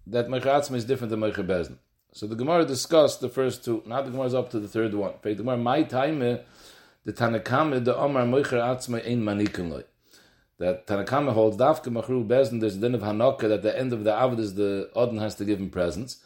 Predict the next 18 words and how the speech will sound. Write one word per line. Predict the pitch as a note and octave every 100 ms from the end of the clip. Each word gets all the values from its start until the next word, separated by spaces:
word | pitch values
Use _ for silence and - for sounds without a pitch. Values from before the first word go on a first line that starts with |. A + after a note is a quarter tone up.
| - - _ -
And | F#2+
Meicher | C#3+ D#3+
Atzmai | F3+ G3+ E3 F3+
ein | F#3 F#3+
Manikin | E3 D3 B2+ A#2
Loi. | F#2 -
Why | F#2+ A2
not? | G#2 F2+ -
The | -
Chayr, | B2+
if | C#3 A2
you |
tell | G#2 B2
me | C3
we | A2+
learn | A2 C3
Sacher | B2 B2 B2+
Sacher, | A#2+ D#3 C#3 C3+ B2+